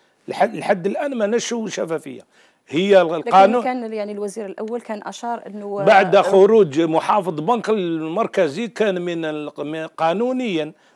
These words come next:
Speaker 1: بعد خروجه من المنصب محافظ كان يدير تقرير يعطينا، آه، معد-، الصرف شحال راهو، ما عطاناش، ما دارش تقرير.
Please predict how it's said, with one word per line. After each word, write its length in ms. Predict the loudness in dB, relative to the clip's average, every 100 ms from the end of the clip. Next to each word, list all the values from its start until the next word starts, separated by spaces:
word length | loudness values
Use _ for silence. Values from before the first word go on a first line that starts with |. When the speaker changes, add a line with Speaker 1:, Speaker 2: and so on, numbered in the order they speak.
| -2
Speaker 1:
بعد 240 | -2 -2
خروجه 580 | -2 -2 -2 -4 -2 -2
من 200 | -2 -4
المنصب 540 | -4 -4 -8 -10 -10
محافظ 460 | -10 -4 -4 -4 -10 -14 _ _
كان 180 | -10 -8
يدير 300 | -8 -2 -2
تقرير 580 | -2 -10 -6 -4 -4 -8 _ -6
يعطينا، 600 | -6 -4 -10 -10 -10 -12 _ _ _
آه، 520 | -6 -4 -6 -8 -12 -12
معد-، 360 | -6 -6 -6
الصرف 460 | -8 -8 -2 -2 -2
شحال 300 | -8 -6 -4
راهو، 160 | -4
ما 120 | -6 -10
عطاناش، 400 | -10 -10 -10 -10
ما 80 |
دارش 200 | -8 -8
تقرير. 380 | -10 -12 -12 -14